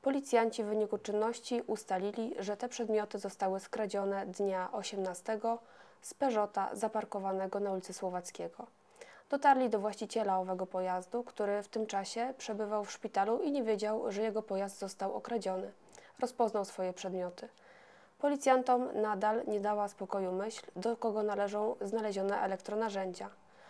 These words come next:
Pomyśleli, że w miejscu, gdzie napotkano młodych mężczyzn, mogło dojść do przestępstwa. Po penetracji przyległych bloków okazało się, że zostały okradzione komórki jednego z bloków przy ulicy Słowackiego.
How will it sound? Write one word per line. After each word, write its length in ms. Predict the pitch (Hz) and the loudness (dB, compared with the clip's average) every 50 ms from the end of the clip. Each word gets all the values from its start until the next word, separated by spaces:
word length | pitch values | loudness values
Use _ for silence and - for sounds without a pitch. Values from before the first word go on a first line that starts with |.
| - - - - _ - | -20 -20 -20 -20 _ 0
Pomyśleli, 680 | - 277 269 269 262 - 214 202 196 202 226 247 269 - - | 2 4 4 4 2 2 2 2 2 4 2 0 0 -2 -2
że 360 | - 208 208 220 214 214 - - | -4 0 2 2 2 2 0 -2
w 100 | 202 196 | 0 2
miejscu, 560 | 226 233 247 240 233 - - - 202 190 - - | 4 4 4 4 2 -2 -4 -2 -2 -2 -2 -2
gdzie 280 | 196 196 - 214 208 | -4 0 0 0 2
napotkano 520 | 202 208 196 - 190 - - - 277 269 247 | 2 -2 -2 -2 -6 -2 4 4 6 6 6
młodych 360 | 208 202 190 185 196 190 - | 4 4 2 0 -2 -2 0
mężczyzn, 520 | 208 202 196 196 - - 208 202 202 220 233 - - - | 0 0 0 -2 -4 -4 -4 -2 -2 -4 -6 -6 -8 -2
mogło 300 | 226 240 233 233 240 233 | 2 2 4 4 4 2
dojść 360 | 196 196 196 208 214 - - | 4 2 0 0 -2 -6 -6
do 100 | 185 226 | -6 -6
przestępstwa. 680 | - - 233 220 - - 185 180 175 - - - - 208 - _ _ - - - - - - - | -6 -6 -10 -8 -4 -2 -4 -4 -4 -8 -16 -14 -16 -16 -16 _ _ -20 -20 -20 -18 -18 -16 -2
Po 80 | - 262 | -2 2
penetracji 580 | 269 262 254 254 240 247 233 240 233 240 233 220 | 4 6 6 6 6 6 4 4 4 2 -4 -4
przyległych 420 | - - 202 196 190 190 196 190 | -4 -2 0 0 0 0 -2 -2
bloków 400 | 190 208 226 240 233 262 233 226 | 2 2 2 2 2 0 -2 -2
okazało 460 | 202 - 196 185 202 220 226 226 226 | -2 -2 -2 0 2 2 2 2 0
się, 300 | 220 - 214 208 214 214 214 - - - - - - - - - | -2 -4 -4 -2 -4 -4 -6 -10 -20 -20 -20 -20 -20 -20 -16 -4
że 120 | - 254 | -4 -2
zostały 480 | 247 269 254 - - 220 208 214 214 - | -2 -2 -4 0 2 4 4 4 2 0
okradzione 600 | 220 208 - 226 220 196 202 196 190 202 220 220 | -2 -2 -2 -2 -2 0 0 2 2 2 0 0
komórki 500 | - 262 262 247 226 208 202 - - 196 | 0 0 4 4 4 4 2 0 -2 0
jednego 320 | 196 185 196 202 196 202 | 0 2 0 0 0 -2
z 80 | 190 185 | -2 0
bloków 340 | 185 214 226 220 - 247 247 | 0 0 0 0 -2 -6 -6
przy 160 | - - 214 | -2 -2 -2
ulicy 180 | 202 - - | -2 -2 -6
Słowackiego. 720 | - - 202 190 202 190 - - - 180 175 175 - 220 | -8 -6 -4 -4 -4 -6 -6 -8 -6 -6 -6 -6 -8 -16